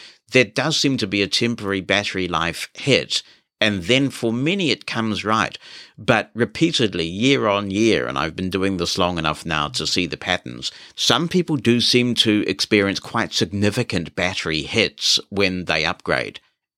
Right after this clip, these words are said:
And sometimes they settle down with subsequent little double dot updates,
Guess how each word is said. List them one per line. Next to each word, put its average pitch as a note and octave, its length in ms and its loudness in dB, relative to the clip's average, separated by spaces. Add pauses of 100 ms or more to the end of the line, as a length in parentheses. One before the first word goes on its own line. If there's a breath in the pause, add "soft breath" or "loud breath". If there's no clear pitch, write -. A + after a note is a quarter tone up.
And F#2 340 2
sometimes E2+ 600 0
they C#2+ 120 0
settle D2 260 -2
down C#2+ 360 -4
with C#2 120 -6
subsequent D#2 600 -4
little E2 260 -6
double D#2+ 320 -4
dot D#2 260 -4
updates, - 540 -2